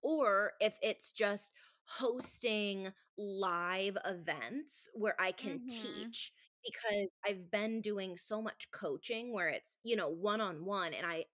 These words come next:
Speaker 1: have absolutely loved it, and also I'm now craving post-covid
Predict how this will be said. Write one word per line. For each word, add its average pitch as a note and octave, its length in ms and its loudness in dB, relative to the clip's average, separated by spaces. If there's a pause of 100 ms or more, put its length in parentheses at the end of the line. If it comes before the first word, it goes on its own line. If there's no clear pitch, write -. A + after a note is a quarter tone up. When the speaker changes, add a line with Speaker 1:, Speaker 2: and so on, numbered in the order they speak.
(160)
Speaker 1:
have A3 140 -4 (180)
absolutely F#3 880 0
loved C#3+ 520 -6
it, D#4 260 0 (540)
and A3 200 -2
also A3 540 0
I'm F#3+ 180 -4
now F#3 240 -4
craving E3+ 800 -4
post-covid E3+ 1040 -2